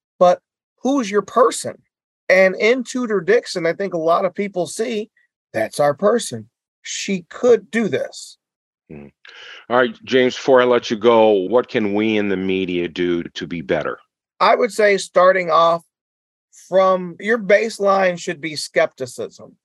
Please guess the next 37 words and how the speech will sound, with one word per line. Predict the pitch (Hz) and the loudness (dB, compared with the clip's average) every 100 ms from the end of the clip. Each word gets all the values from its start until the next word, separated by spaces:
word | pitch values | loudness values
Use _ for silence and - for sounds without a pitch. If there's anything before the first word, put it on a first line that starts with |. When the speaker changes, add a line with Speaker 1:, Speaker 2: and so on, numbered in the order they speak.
| _ _ _ - | _ _ _ -4
Speaker 1:
not | 170 180 185 147 | 0 2 0 -2
belief. | 165 156 156 135 - - _ _ _ _ _ - | -2 -2 -6 -8 -14 -20 _ _ _ _ _ -4
This | 190 214 | 0 2
idea | 196 175 190 | 2 2 -2
that | 180 160 | 0 -2
we're | 143 180 | 0 4
all | 170 170 175 | 6 6 6
in | 170 | 2
it | 170 165 | 0 -4
together, | - 135 143 143 170 190 - _ _ _ _ _ _ _ _ | -8 0 0 2 -2 -6 -14 _ _ _ _ _ _ _ _
or | 143 151 | 0 0
that | 139 147 143 147 | 2 4 2 2
maybe | 170 170 170 | 0 0 -2
just | 127 175 170 | 0 0 0
this | 185 170 - | -4 -4 -2
once, | 151 165 180 - - | 2 4 2 -4 -16
truth | - 175 180 185 | -6 -4 -2 -2
isn't | 165 165 156 | -2 -4 0
gonna | 170 160 | 0 2
be | 165 | 0
what | 156 165 | 0 0
matters, | 156 156 160 175 156 | 2 2 4 2 -2
let's | 156 143 | -4 -4
just | - 160 - _ _ _ _ | -4 -4 -6 _ _ _ _
go | - | 4
on | 165 160 | 4 4
ahead | 156 170 160 | 4 4 4
and | 147 139 127 _ _ | -2 -8 -12 _ _
do | 170 | -2
what | 170 170 | -2 -2
the | |
good | 147 165 131 | -4 -2 2
governor | 165 160 165 | 2 2 -2
says, | 165 170 170 180 - _ - | -2 2 2 0 -8 _ -4
that's | 202 | 0
not | 214 185 | 2 0
journalism. | - 139 131 135 151 165 | 0 0 2 0 -2 -10